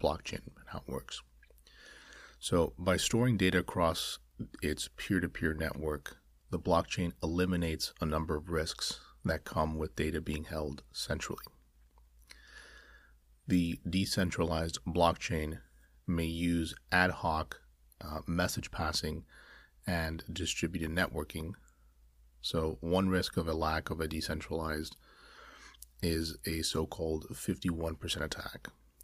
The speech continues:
where a central entity can gain control of more than half of networks, of more than half of a network, excuse me,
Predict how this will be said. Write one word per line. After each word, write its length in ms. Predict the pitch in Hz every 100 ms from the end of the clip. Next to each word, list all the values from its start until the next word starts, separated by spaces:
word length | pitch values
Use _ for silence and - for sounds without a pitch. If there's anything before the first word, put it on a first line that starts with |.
| -
where 200 | - 82
a 140 | 69 78
central 520 | - - 95 - -
entity 540 | - 95 - 95 87 90 - - - - - _
can 160 | - 85
gain 240 | - 82
control 640 | 82 87 - 98 90 80 -
of 120 | 78
more 160 | 80 80
than 140 | 80
half 380 | 80 - 90 87
of 120 | 80
networks, 600 | 80 78 76 76 - - - - - - -
of 80 | 78
more 200 | 87 87
than 100 | 80
half 340 | - 90 -
of 80 | 80
a 120 | 82
network, 320 | 82 78 80 -
excuse 360 | - - 80
me, 120 | 80